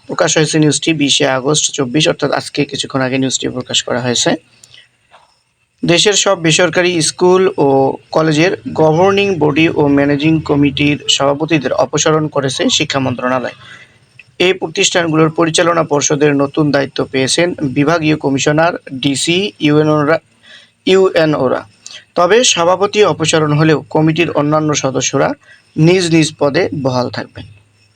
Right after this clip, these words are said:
আজ মঙ্গলবার বিকেলে শিক্ষা মন্ত্রণালয় থেকে এ সংক্রান্ত একটি প্রজ্ঞাপন জারি করা হয়েছে।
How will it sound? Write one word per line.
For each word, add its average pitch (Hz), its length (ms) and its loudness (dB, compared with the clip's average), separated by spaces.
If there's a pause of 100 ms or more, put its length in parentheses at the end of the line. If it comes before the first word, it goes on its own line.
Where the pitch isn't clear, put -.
(1300)
আজ 190 380 2
মঙ্গলবার 185 480 2
বিকেলে 196 600 2
শিক্ষা 175 400 -2
মন্ত্রণালয় 160 640 2
থেকে 143 540 -2
এ 147 120 0
সংক্রান্ত 160 580 -2
একটি 147 440 0
প্রজ্ঞাপন 135 540 -4
জারি 127 240 -2
করা 117 200 -4
হয়েছে। - 400 -6